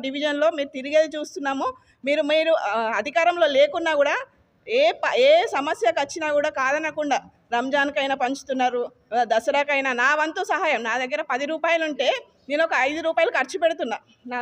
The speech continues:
సొంత ఓన్ ఖర్చు, జేబుల నుంచి. ఎందుకంటే నాకు ప్రజలంటే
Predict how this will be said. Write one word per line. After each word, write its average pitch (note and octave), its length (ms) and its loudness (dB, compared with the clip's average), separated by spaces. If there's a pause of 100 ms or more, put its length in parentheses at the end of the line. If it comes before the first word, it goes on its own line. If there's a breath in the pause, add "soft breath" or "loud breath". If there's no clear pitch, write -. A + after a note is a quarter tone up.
(120)
సొంత B3+ 220 -4 (140)
ఓన్ D4 200 0
ఖర్చు, C4 280 -4 (420)
జేబుల D4 280 4
నుంచి. D4+ 260 -4
ఎందుకంటే D#4 400 -4 (360 soft breath)
నాకు D4+ 200 -4
ప్రజలంటే D4+ 460 2